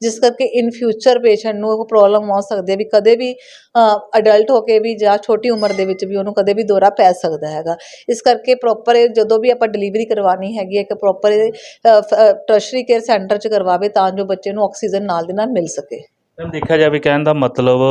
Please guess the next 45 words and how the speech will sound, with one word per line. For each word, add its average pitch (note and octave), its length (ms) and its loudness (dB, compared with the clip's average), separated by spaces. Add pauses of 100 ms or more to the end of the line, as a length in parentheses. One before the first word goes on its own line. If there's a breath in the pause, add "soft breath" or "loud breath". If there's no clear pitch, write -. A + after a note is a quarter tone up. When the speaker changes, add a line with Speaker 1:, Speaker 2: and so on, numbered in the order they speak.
(720 loud breath)
Speaker 2:
ਅੱਜ C3 140 -4
ਕੱਲ੍ਹ D3+ 260 2
ਨੌਜਵਾਨ B2+ 440 2
ਪੀੜ੍ਹੀ B2+ 300 -4
ਹੈ G#2 60 2
ਜਿਹੜੀ, G2+ 320 -8 (340)
ਉਹਨਾਂ F3+ 240 2
ਨੂੰ F#3+ 120 2
ਵੀ F3+ 80 6
ਇਹ F3+ 40 6
ਸਾਰੀਆਂ D#3 360 0
ਦਿੱਕਤਾਂ C#3 340 0
ਆ A2+ 80 4
ਰਹੀਆਂ A2+ 160 -2
ਨੇ A#2+ 80 0
ਸਰੀਰ A2+ 380 -6
ਦੇ A2 60 -4
ਵਿੱਚ। A2 220 -8
ਬੰਦੇ C#3+ 260 0
ਨੂੰ F#3 160 -6
ਕਿੰਨੇ F3 240 -2
ਟਾਈਮ D3+ 300 0
'ਚ, D3 100 -10
ਕਹਿਣ D3 220 -2
ਦਾ D#3 80 0
ਮਤਲਬ, C#3+ 240 -2
ਆਪਦੇ C3 240 2
ਪੂਰੇ C3+ 400 -2 (260 loud breath)
ਸਰੀਰ C3+ 300 -2
ਦੇ C3+ 100 2
ਟੈਸਟ B2 360 0
ਕਰਵਾਉਣੇ C3 360 0
ਚਾਹੀਦੇ B2+ 240 2
ਨੇ, C3+ 60 -2
ਜਿਸ B2+ 160 -6
ਤਰ੍ਹਾਂ C3 220 2
ਉਸਦੀ B2+ 220 -4
ਦ-, B2 100 -6
ਬਿਮਾਰੀ A#2+ 580 -2
ਆ B2 60 6
ਜਿਹੜੀ, B2+ 320 -4 (340 loud breath)
ਉਹ C#3+ 100 -4
ਪਹਿਲਾਂ D3+ 260 0
ਫੜੀ B2+ 200 -6
ਜਾਵੇ? G2+ 260 -6